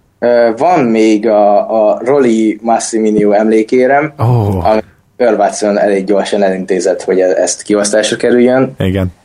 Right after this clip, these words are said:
Speaker 1: Ez a leggyorsabban kirúgott edző. Ö, a Darko Milicic melszobor, ő a legnagyobb bász lenne, jól emlékszem?
Speaker 2: Igen.
Speaker 1: Ő, ő, ő, ide még senkit nem tudtam én betenni, mert szerintem, amit mondtam is, hogy jó ez a rookie class.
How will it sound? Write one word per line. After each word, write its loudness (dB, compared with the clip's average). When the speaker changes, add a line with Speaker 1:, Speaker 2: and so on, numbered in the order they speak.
Speaker 1:
Ez -4
a 0
leggyorsabban 0
kirúgott -2
edző. -2
Ö, -4
a 2
Darko 0
Milicic -4
melszobor, -2
ő 0
a 2
legnagyobb 0
bász -4
lenne, -2
jól 0
emlékszem? -4
Speaker 2:
Igen. 0
Speaker 1:
Ő, 0
ő, 2
ő, -4
ide 2
még 2
senkit -4
nem -4
tudtam -2
én 0
betenni, 0
mert 0
szerintem, -2
amit 0
mondtam 0
is, -4
hogy 0
jó 2
ez 0
a 2
rookie 0
class. 0